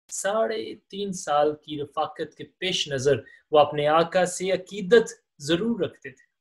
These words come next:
और इसीलिए वो उसकी लाश के लिए फिक्रमंद थे, क्योंकि शागिर्दों में और उस इलाके में ये बात भी कहीं चय मगोइयों में शामिल थी कि यस्सु ने कहा था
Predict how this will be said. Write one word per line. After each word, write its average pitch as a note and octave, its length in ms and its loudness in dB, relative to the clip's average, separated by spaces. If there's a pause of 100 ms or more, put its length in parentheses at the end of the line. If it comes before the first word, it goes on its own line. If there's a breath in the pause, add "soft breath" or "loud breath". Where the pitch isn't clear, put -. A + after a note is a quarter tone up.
(760)
और D#3 100 0
इसीलिए G3+ 480 4
वो G#3+ 160 8
उसकी G3 260 0
लाश D3 560 2
के F#3+ 140 -6
लिए F#3+ 240 2
फिक्रमंद D#3+ 600 -6
थे, A#2+ 140 -14
क्योंकि - 800 -16
शागिर्दों E3 600 2
में D#3 280 -2 (280 loud breath)
और E3 100 4
उस E3+ 160 2 (260)
इलाके D#3+ 420 2
में E3+ 120 -4
ये F3 160 -2 (100)
बात F3+ 460 4
भी A3 180 -6 (680)
कहीं G#3 360 2
चय G3+ 300 4
मगोइयों F#3+ 500 -4
में F#3 220 -4
शामिल F#3 580 -4
थी A#3+ 200 0 (960)
कि C#3 200 -4
यस्सु E3+ 300 -4
ने E3 160 -4
कहा D3+ 340 2
था C#3 260 2